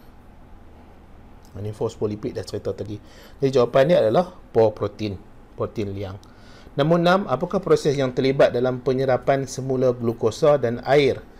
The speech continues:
dalam ginjal? <clears throat> Bila sebut tentang air, mesti osmosis.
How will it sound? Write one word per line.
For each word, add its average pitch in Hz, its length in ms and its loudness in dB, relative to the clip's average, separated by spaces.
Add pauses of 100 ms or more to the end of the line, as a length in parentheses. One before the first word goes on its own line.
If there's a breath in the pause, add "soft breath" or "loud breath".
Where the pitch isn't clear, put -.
(320 loud breath)
dalam 113 400 0
ginjal? 107 560 0 (320)
<clears throat> - 80 -8 (1400 loud breath)
Bila 135 160 4
sebut 160 240 0
tentang 131 320 0
air, 160 240 4
mesti 120 320 -4
osmosis. - 720 -10